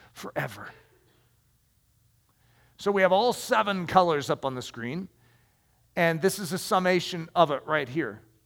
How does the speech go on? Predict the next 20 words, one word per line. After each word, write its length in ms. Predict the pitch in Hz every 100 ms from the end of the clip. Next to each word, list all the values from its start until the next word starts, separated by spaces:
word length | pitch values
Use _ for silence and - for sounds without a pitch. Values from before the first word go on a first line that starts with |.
| _ _ _
"Therefore, 480 | 143 196 185 190 180
what 240 | 165 156
God 240 | 160 160 190
has 260 | 185 131
yoked 460 | 156 170 185 - -
together, 580 | - 143 170 147 104 107 _ _ _ _ _ _ _
let 200 | 175 175
no 140 | 170
man 240 | 165 151 147
separate." 600 | 123 104 95 - - - _ _ _ _ _ _ _
So 200 | - -
what 220 | 175 180 175
has 320 | 196 214 -
he 80 | 120
yoked 580 | 98 95 - - -
together? 460 | - 127 104 - -
So 180 | - -
let's 160 | 208 226
apply 380 | - 220 202
this. 340 | 143 107 -